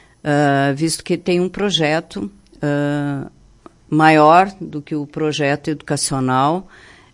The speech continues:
eh, que é de privatização, né? E isso também tá envolvendo as nossas escolas.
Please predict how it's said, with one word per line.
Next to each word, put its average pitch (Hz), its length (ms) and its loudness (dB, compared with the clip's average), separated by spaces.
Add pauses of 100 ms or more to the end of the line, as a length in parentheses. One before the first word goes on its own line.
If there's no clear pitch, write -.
(120)
eh, 156 720 2
que 240 260 0
é 180 400 4
de 180 220 0
privatização, 180 1040 -4 (460)
né? 135 380 -6 (400)
E 170 260 4
isso 180 220 0
também 202 420 2
tá 214 140 -2
envolvendo 208 560 -2
as 190 160 -4
nossas 175 400 -4
escolas. 151 760 -2